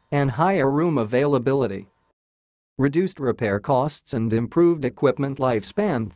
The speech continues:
thanks to a more efficient tracking of maintenance issues and recurring incidents. Enhanced staff efficiencies and increased employee morale. Increased levels of customer service resulting in improved ability to compete, generate new customers and repeat guests.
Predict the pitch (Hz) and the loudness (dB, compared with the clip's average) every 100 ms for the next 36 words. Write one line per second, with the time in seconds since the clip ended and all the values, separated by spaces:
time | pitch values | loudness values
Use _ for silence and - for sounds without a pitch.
0 | - 170 170 - 139 120 110 107 110 - | -4 -2 -2 -2 0 0 0 -2 -4 -2
1 | 196 - 165 - 143 135 147 139 123 123 | -2 -4 -12 -6 -4 -2 0 -2 -2 -2
2 | 131 127 120 98 127 123 - 131 - 135 | 0 -2 -2 -4 -2 -4 -2 -4 -2 -2
3 | 127 131 107 104 101 107 110 98 87 - | 0 0 0 2 0 -2 -4 -6 -6 -10
4 | - _ _ _ _ 139 139 131 139 - | -16 _ _ _ _ -2 0 -2 -4 -6
5 | - - - 165 113 - 110 160 180 120 | -14 -8 0 0 0 -2 -4 -2 -2 -4
6 | - 104 107 135 113 113 113 185 220 - | -4 -4 -2 -2 -2 -2 -2 -4 -4 -6
7 | - 120 101 147 151 131 139 170 127 139 | -6 -4 -2 2 4 4 2 0 0 0
8 | 110 87 - _ - - - 196 196 - | -2 -6 -14 _ -20 -10 0 0 0 -2
9 | 110 - 147 156 160 165 131 - 147 - | -2 -2 -2 0 0 -2 -4 -2 -2 -2
10 | 117 104 117 120 139 151 147 160 147 127 | -4 0 0 0 -2 -2 0 2 0 0
11 | 120 110 107 101 147 147 131 117 135 135 | -2 0 -2 0 2 2 0 -2 0 0
12 | 127 113 123 123 110 - 170 151 123 110 | -2 -4 -4 -4 -4 -4 -6 -2 -2 2
13 | 104 127 - 170 185 - 156 - 123 101 | 2 0 0 -2 -2 0 -2 -2 -2 -2
14 | 98 110 110 - 143 131 135 117 - - | -2 -2 -2 -2 -4 -2 -2 -2 -4 -12
15 | - - | -14 -16